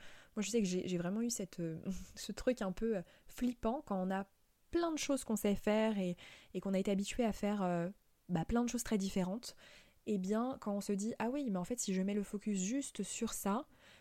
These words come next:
euh, il y a quelque chose de très, euh, de très flippant, un peu comme si on se retrouvait dans un appartement sans, sans plus rien, en fait. Euh, juste les murs. » Il y a, il y a quelque chose, en tout cas, moi, ça a été une sensation,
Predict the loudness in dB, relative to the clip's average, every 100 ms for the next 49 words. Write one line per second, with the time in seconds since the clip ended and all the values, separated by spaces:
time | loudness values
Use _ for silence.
0 | -20 -4 2 6 6 4 -4 0 0 2
1 | 0 0 2 2 0 0 0 2 2 2
2 | -2 -8 _ _ _ _ _ -6 -2 0
3 | 2 4 4 4 4 2 4 2 0 0
4 | 0 -2 -2 0 2 4 4 2 0 0
5 | 2 2 2 0 0 0 0 -2 0 2
6 | 4 4 0 -4 -6 -8 -14 -18 -16 -6
7 | -2 0 0 0 0 -2 -6 -16 _ _
8 | 0 2 2 2 2 2 2 0 2 0
9 | 2 0 0 -2 0 0 0 0 -4